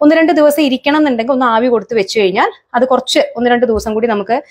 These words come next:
വെച്ച് നമുക്കത് ഉപയോഗിക്കാൻ പറ്റും. അപ്പോ നേരിട്ട് കഴിക്കുന്ന രീതിയിൽ actually ഇത് നമുക്കൊരു, ആ, ലഡ്ഡു പോലെയൊക്കെ കഴിക്കാവുന്ന സംഭവങ്ങളേ ഉള്ളൂ ട്ടോ. ആ, ആവി കൊടുക്കണം നിർബന്ധമൊന്നുമില്ല, കൊടുക്കാൻ താല്പര്യമുള്ളവർക്ക് കൊടുക്കാം.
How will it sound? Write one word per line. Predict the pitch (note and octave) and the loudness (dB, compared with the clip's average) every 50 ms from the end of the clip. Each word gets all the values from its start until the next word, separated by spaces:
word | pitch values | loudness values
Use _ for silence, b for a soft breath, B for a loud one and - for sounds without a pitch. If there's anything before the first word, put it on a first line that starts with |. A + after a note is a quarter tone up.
| B B B | B B B
വെച്ച് | A3+ B3 A#3+ B3 - F4+ | -4 -4 -4 -2 0 0
നമുക്കത് | E4+ C4+ A3+ G3+ A3 G#3 | 2 2 2 2 2 2
ഉപയോഗിക്കാൻ | F#3 F3 F3 E3+ D#3+ - D#3+ C#3+ | 4 4 4 2 2 0 -2 -4
പറ്റും. | C#3+ C#3 - F#2 - B B B B B B3+ | -4 -6 -8 -8 -20 B B B B B -6
അപ്പോ | A#3+ C#4 E4 A4+ B4+ - - - | 0 2 2 0 0 -2 -4 -2
നേരിട്ട് | A3+ A#3 A#3+ B3 A#3+ D4+ | 0 0 0 2 0 0
കഴിക്കുന്ന | C#4+ D4 C4+ B3+ C4+ C#4 C#4 C4+ C#4 C#4+ D4 | 0 2 0 0 0 0 0 2 2 2 2
രീതിയിൽ | C#4+ C#4+ C#4 B3+ C#4 C#4+ D4+ - - - C4+ | 2 2 0 0 0 -2 -2 -4 -2 -2 -2
actually | C4 - D4 D4 | -2 0 0 0
ഇത് | D4 B3 C#4+ D#4 D#4 - - | 0 2 2 2 2 0 0
നമുക്കൊരു, | D4+ D4 C#4 - D4+ D#4 D#4 D4+ D4+ - _ - | -2 -2 0 2 2 2 2 2 0 -4 _ -6
ആ, | C#4+ C#4+ | -4 -2
ലഡ്ഡു | C#4+ C#4 C4 A#3+ A#3+ D4 | 0 0 0 2 2 2
പോലെയൊക്കെ | C#4+ D4 C#4+ D4 D4 D4 | 2 2 2 2 0 0
കഴിക്കാവുന്ന | D4+ C#4+ C4+ A#3 C#4+ C4+ C4+ C4+ C4+ C#4 C#4 C4+ - - | 0 0 0 0 0 2 2 2 2 0 -2 -2 -6 -6
സംഭവങ്ങളേ | - C4+ A#3 A3+ A3+ A3 A3+ A3 A3 G3+ | -4 -4 0 0 0 0 0 0 0 0
ഉള്ളൂ | E3+ F3 E3+ D#3+ | 0 0 -2 -2
ട്ടോ. | - D3 C#3 - b b b b b b - | -2 -4 -4 -4 b b b b b b -2
ആ, | G3+ F#3+ F#3+ F#3+ F#3+ G3+ | 0 2 2 2 2 2
ആവി | G#3+ G#3 G#3 A#3+ | 2 2 2 2
കൊടുക്കണം | B3 A3+ A3+ A#3+ C4 C#4 | 0 0 0 0 0 0
നിർബന്ധമൊന്നുമില്ല, | A#3+ G#3 G3 A3+ C4 C#4+ C#4 A3 F#3+ E3+ G3 C4+ F4+ - _ _ _ _ _ _ _ | 0 0 0 0 0 0 2 0 0 0 0 0 -2 -2 _ _ _ _ _ _ _
കൊടുക്കാൻ | - C4+ C4+ C4+ - C#4+ C#4+ E4 D#4+ - | -2 -2 -2 0 0 0 0 0 0 0
താല്പര്യമുള്ളവർക്ക് | C4 B3+ B3+ B3+ - C#4+ D4 C#4 B3+ B3 A#3+ A#3+ A#3+ - A#4 B4+ - | 0 0 0 0 -2 0 2 2 4 4 4 2 2 0 -4 -2 -2
കൊടുക്കാം. | A#3 E3 - - - | -2 -2 -2 -6 -8